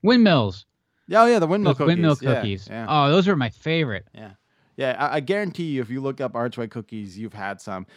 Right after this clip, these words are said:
Speaker 2: Now, you
Speaker 1: I like
Speaker 2: can't
Speaker 1: how
Speaker 2: look
Speaker 1: I had to say Don Quixote to remember what a windmill was
Speaker 2: <laughs> Yeah.
Speaker 1: called.
Speaker 2: Yeah, you, you, you can't, you can't look up, you can't look up these Frosted Fingers. Somehow they've been swept from, they swept from the internet.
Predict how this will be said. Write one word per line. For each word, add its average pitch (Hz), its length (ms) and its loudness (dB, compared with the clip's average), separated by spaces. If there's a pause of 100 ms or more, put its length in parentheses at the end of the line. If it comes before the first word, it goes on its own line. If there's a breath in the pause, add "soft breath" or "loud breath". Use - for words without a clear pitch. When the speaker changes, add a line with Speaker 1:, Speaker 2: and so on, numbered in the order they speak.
(160 soft breath)
Speaker 2:
Now, 139 180 -2
you 131 260 -6
Speaker 1:
I 151 40 -8
like 143 80 -4
Speaker 2:
can't 180 200 -6
Speaker 1:
how 165 60 -2
Speaker 2:
look 151 80 0
Speaker 1:
I - 40 -4
had 143 60 -8
to 139 60 -16
say 143 160 -4
Don 120 360 -4
Quixote 107 400 -8
to 95 60 -8
remember 104 280 -6
what 104 140 -4
a 98 60 -4
windmill 107 400 0
was 98 100 -2
Speaker 2:
<laughs> - 20 -6
Yeah. - 40 -8
Speaker 1:
called. 95 320 -2 (680 loud breath)
Speaker 2:
Yeah, 113 120 -14
you, 120 260 -14
you, 127 240 -18
you 135 200 -20
can't, 170 400 -16 (120)
you 135 140 -12
can't 202 580 -8
look 143 360 -8
up, 135 240 -4
you 135 120 -10
can't 170 360 -10 (140)
look 135 300 -12
up 139 260 -6 (140)
these 120 180 -14
Frosted 117 420 -10
Fingers. 120 400 -12 (100)
Somehow 117 540 -8 (200)
they've 104 180 -14
been 98 140 -18
swept - 480 -18 (640)
from, 110 480 -12
they 110 120 -16
swept - 420 -12
from 120 180 -10
the 110 60 -10
internet. 113 420 -12